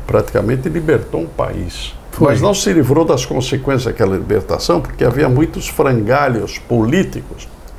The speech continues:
Speaker 1: que são distantes do processo sinárquico. Sinarquia quer dizer com governo, e anarquia quer dizer sem governo.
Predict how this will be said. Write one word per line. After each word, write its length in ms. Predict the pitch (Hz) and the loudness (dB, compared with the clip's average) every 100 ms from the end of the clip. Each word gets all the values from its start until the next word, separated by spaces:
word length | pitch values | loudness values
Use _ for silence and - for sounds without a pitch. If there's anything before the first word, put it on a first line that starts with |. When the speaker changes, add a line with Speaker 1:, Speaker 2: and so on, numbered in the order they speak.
| - - - - - - | -16 -16 -16 -14 -14 0
Speaker 1:
que 100 | - | 2
são 240 | - 156 | 4 2
distantes 540 | 139 127 - 160 - 117 | 0 -4 -2 -2 -2 -8
do 80 | |
processo 560 | 98 95 90 98 95 - | -6 -4 -2 -4 -4 -8
sinárquico. 840 | - - - - - - - - - - - - - - - | -8 -6 -4 -4 -2 -2 -2 0 -2 -4 -6 -8 -10 -12 -10
Sinarquia 540 | - 180 160 135 196 | -2 2 4 4 2
quer 180 | 196 165 | 2 0
dizer 380 | 139 131 135 131 | 2 2 2 2
com 180 | - 202 | 2 2
governo, 640 | 151 117 - 110 - - - 143 | 2 -2 2 2 2 0 -8 2
e 100 | 139 | 4
anarquia 440 | 147 120 - 170 | 4 2 0 -2
quer 120 | 131 | 0
dizer 180 | 120 117 | 0 0
sem 260 | - - 190 | 0 0 0
governo. 380 | 131 - 101 | 0 -2 -6